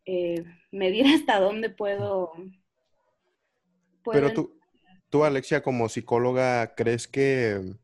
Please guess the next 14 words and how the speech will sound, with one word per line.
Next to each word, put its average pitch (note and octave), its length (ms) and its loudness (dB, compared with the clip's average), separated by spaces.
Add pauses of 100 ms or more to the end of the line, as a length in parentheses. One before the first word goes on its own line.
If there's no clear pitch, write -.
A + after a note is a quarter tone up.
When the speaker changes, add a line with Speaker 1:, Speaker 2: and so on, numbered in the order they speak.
(1000)
Speaker 2:
pues, G#2+ 320 -4 (480)
me A#2 180 -2
parece A#2 400 2
evidente, B2 540 0
o B2 160 -2
para G2 340 -4
los G2+ 200 -8
que A2 100 -4
nos G#2 140 -4
estén A2+ 340 -4
escuchando A#2+ 580 -4
tal A#2+ 200 0
vez, B2 380 -2 (500)
que G#2+ 760 2